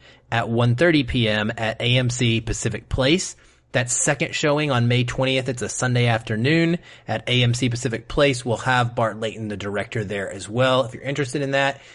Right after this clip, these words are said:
And if you've never been to a festival screening with a director or a lead actor present,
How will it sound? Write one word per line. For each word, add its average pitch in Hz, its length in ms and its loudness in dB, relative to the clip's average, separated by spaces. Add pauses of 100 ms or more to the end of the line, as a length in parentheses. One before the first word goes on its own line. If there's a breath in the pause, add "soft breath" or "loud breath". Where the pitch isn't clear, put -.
(120 loud breath)
And 117 100 -6
if - 80 -6
you've 120 140 -2
never 208 240 2
been 151 260 -2
to 131 280 0
a 113 100 -6
festival 131 480 -2
screening 123 560 0
with 131 200 0
a 139 80 0
director 120 560 0
or 113 440 -2
a 107 100 -8
lead 123 340 -4
actor 123 460 -2
present, 151 640 -2